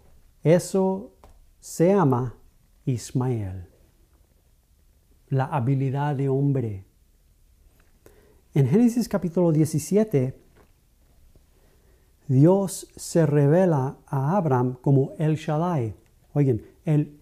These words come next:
único poderoso, el único quien tiene poder,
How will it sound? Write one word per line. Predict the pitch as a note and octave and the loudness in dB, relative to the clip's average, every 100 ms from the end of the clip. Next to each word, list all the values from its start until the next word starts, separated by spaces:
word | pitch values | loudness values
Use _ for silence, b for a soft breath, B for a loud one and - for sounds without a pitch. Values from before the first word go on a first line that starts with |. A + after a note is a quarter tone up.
| - | -2
único | F#3 C4 C#4+ C#4+ D#3 B2 - | 4 8 8 6 0 -4 -8
poderoso, | - C#3+ C3 B2+ A#2+ - A#2+ G#2 - _ _ _ _ _ _ _ _ _ _ _ _ _ | 0 2 2 2 -2 -4 -10 -12 -16 _ _ _ _ _ _ _ _ _ _ _ _ _
el | F3 E3 D#3 - - - | 2 4 4 0 -8 2
único | B3+ D4+ D4+ F3+ D3 - _ _ | 8 8 8 0 -2 -12 _ _
quien | - D#3+ D3+ C#3 B2+ | 0 2 4 2 0
tiene | - D3 D3+ | 0 4 4
poder, | C#3+ C#3+ B2 A#2 G#2+ | 2 2 2 -2 -6